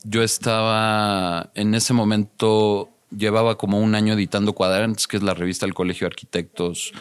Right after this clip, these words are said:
de Cataluña, que es una revista también increíble, eh, con una historia, pues, alucinante, se edita desde mil novecientos cuarenta. Eh, y es, es bien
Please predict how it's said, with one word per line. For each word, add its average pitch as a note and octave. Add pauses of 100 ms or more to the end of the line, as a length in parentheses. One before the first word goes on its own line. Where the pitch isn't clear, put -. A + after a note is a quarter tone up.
(420)
de F2+
Cataluña, G#2+
que G#2
es F#2+
una G#2
revista F#2
también F2
increíble, F#2+ (420)
eh, F2
con F#2
una F#2+
historia, F2+
pues, D#2+
alucinante, F2
se -
edita F2
desde E2
mil F2
novecientos E2+
cuarenta. E2+ (440)
Eh, F#2+
y G2+
es, G#2+
es G#2
bien A2